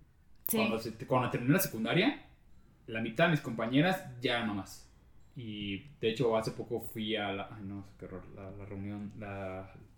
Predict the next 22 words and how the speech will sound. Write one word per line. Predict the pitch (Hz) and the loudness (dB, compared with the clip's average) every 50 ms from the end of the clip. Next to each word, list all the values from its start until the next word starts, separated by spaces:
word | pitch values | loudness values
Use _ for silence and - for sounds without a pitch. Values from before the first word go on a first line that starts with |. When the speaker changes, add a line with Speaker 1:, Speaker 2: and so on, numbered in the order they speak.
| - - - - - - - - - - | -20 -20 -20 -20 -20 -20 -20 -20 -12 -8
Speaker 2:
la | 127 123 | -6 -6
reunión | 120 127 135 143 143 147 151 151 | -4 -2 0 4 4 6 6 6
de | 143 131 127 123 117 | 6 4 4 2 2
la | 113 | 0
secundaria | 110 113 - 123 120 127 135 135 123 | -2 -4 -4 -4 -2 0 2 2 2
fue, | - 120 113 110 110 110 107 - - - - - - - - - | 2 0 2 2 2 0 -2 -6 -12 -16 -18 -20 -20 -20 -2 6
fue | - 180 | 10 12
un | 175 | 12
desastre, | 156 143 - 139 127 - - - - - - - - - | 12 12 10 8 4 2 2 -4 -6 -8 -10 -16 -8 -2
fue | - 147 | 0 2
un | 139 | 2
desastre. | 135 123 - - 156 147 139 - - - - 147 - - - - - - - - - - - | 6 10 10 12 12 10 10 8 6 8 6 6 6 4 -2 -16 -16 -18 -20 -18 -18 4 10
Pero | - 147 139 139 139 135 135 135 135 131 131 - - | 12 12 12 12 12 12 12 12 12 12 10 6 2
sí, | - - - 156 165 165 | 4 8 8 10 10 12
ya | 170 170 170 - - | 10 10 10 8 6
todos | 196 190 185 - | 6 6 6 6
eran | 202 196 196 185 | 6 6 6 6
señoras | 175 180 160 165 196 214 226 214 196 190 185 | 6 8 8 8 8 8 6 6 6 6 4
y | 180 | 2
tenían | - - 202 196 - 269 254 254 220 196 - | 0 -2 -2 2 4 4 4 4 2 -4 -6
dieciséis | - 202 202 - - 196 185 - - - - - - - - 220 220 - | -8 -8 -6 -6 -4 -4 -4 -4 -6 -8 -8 -8 -10 -8 -8 -8 -8 -8
años. | 269 - 262 254 220 220 220 220 220 214 208 190 170 156 - - - - - | -8 -8 -8 -6 -4 -2 0 0 0 0 0 0 -2 -2 -6 -10 -14 -14 -14